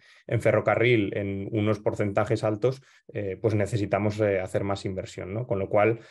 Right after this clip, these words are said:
eh, pues bueno, esa sería nuestra propuesta. Eh, entonces, eh, por responder concretamente a las, a las preguntas que, que planteabas antes, Carlos,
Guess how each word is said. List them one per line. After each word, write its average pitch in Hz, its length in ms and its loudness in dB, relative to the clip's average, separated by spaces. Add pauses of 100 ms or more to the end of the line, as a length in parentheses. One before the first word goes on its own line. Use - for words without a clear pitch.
(180)
eh, 95 720 0
pues 95 140 -6
bueno, 95 280 -2
esa 107 240 0
sería 107 400 2
nuestra 107 340 0
propuesta. 98 500 -4 (280)
Eh, 101 420 2
entonces, 120 640 0 (380)
eh, 98 340 -2
por 104 280 0
responder 117 680 4
concretamente 127 680 4
a 110 40 4
las, 104 320 -2
a 113 140 0
las 107 160 -2
preguntas 113 480 0
que, 117 480 -2
que 117 140 -4
planteabas 117 720 0
antes, 117 240 -6
Carlos, 127 340 -4